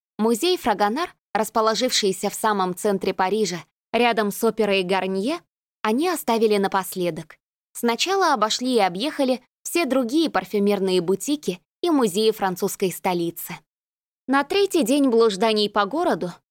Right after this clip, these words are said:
Димка сломался и заявил, что если его немедленно не отправят с Шарлем в Диснейленд, он начнет кусать всех, как взбесившийся барбос.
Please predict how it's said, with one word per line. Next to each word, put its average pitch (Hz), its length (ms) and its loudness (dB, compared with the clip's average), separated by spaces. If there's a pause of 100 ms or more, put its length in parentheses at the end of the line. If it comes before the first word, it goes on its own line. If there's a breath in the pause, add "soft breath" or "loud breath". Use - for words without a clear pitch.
(220)
Димка 311 400 0
сломался 233 600 -2 (340)
и 247 80 2
заявил, 254 460 2
что - 180 -2
если 254 320 0
его 269 220 2
немедленно 247 600 0
не 196 160 2
отправят 208 540 -2
с - 40 -6
Шарлем 202 560 0
в 165 60 -8
Диснейленд, 196 760 -2 (440)
он 381 180 0
начнет 247 420 -2
кусать 226 380 -4
всех, - 360 -6
как 220 160 0
взбесившийся 196 920 -2
барбос. 175 560 -4